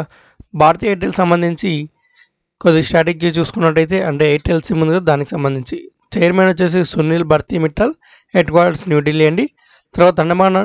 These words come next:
నికోబార్ ఐలాండ్ సంబంధించి క్యాపిటల్, అలాగే లార్జెస్ట్ సిటీ ఏదంటే పోర్ట్ బ్లెయిర్, లెఫ్టినెంట్ గవర్నర్ వచ్చేసి మనకు దేవేంద్ర కుమార్ జోషి. So ఇక్కడ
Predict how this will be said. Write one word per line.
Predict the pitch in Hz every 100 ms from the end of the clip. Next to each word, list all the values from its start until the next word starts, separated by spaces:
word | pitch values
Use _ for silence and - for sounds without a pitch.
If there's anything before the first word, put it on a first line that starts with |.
| 214
నికోబార్ | 180 175 170 175
ఐలాండ్ | 165 156
సంబంధించి | 160 160 160 202 165
క్యాపిటల్, | 165 151 185 180 165
అలాగే | 151 147 143
లార్జెస్ట్ | 143 156 143
సిటీ | - 156
ఏదంటే | 147 147 151 -
పోర్ట్ | 156 143
బ్లెయిర్, | 156 214 - _ _ _ -
లెఫ్టినెంట్ | 165 160 190 170
గవర్నర్ | 165 165 165
వచ్చేసి | 156 156 175
మనకు | 156 165
దేవేంద్ర | 143 147 156 151
కుమార్ | 151 165 170
జోషి. | 147 127 135 139 - _ - _ _
So | - 202
ఇక్కడ | 190